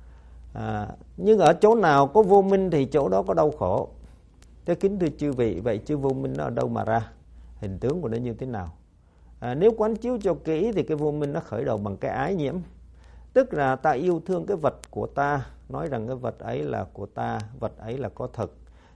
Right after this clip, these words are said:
Cho nên ta ái nhiễm, mà hệ ái nhiễm thì, á, khi cái, á, có sự chuyển biến của các cái vật chất hay là các cái hiện tượng hoặc là các cái mối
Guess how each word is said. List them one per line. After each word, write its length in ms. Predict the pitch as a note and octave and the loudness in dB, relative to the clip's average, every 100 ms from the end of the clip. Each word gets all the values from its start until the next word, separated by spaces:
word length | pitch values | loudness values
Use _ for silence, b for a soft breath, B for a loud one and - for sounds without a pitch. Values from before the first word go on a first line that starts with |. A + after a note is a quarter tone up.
| b | b
Cho 160 | D3+ D3+ | 0 2
nên 220 | D3 C3+ | 0 -2
ta 100 | C3 | -4
ái 240 | - D3+ | -4 -4
nhiễm, 240 | E3 B2+ D3+ | -4 -6 -6
mà 80 | C#3+ | -6
hệ 120 | G#2 | -6
ái 240 | F2 A2 E3+ | -6 -4 -4
nhiễm 360 | D3+ C3 F#3 | -4 -4 -4
thì, 300 | D#3+ G#2 G2+ | -4 -4 -2
á, 220 | B2 B2+ - - | -2 -2 -8 -16
khi 240 | - C3 B2 | -10 -8 -6
cái, 380 | C#3 C#3 C#3+ | -6 -6 -6
á, 100 | B2 A2+ | -6 -6
có 100 | C#3 | -8
sự 160 | - G#2 - | -8 -12 -10
chuyển 240 | F#2+ G#2+ | -8 -6
biến 240 | C3 D#3 F#3+ | -4 -6 -6
của 300 | G#2+ F#2 G2 | -8 -6 -6
các 200 | B2+ C3+ | -8 -8
cái 100 | D3+ | -8
vật 180 | B2 G#2 - | -8 -8 -8
chất 140 | D#3 - - b b b | -10 -10 -20 b b b
hay 200 | - B2+ | -6 -2
là 120 | G#2 | -2
các 220 | F#2 C3+ | -4 -8
cái 100 | D#3 | -6
hiện 300 | C3+ A#2+ G2 G2+ | -6 -6 -8 -4
tượng 260 | A#2+ G#2+ E2+ - | 0 0 -2 -14
hoặc 360 | - A2 - | -8 -8 -6
là 120 | G#2 | -8
các 260 | F2 B2 B2+ | -6 -8 -8
cái 100 | C#3 | -8
mối 180 | C3+ | -6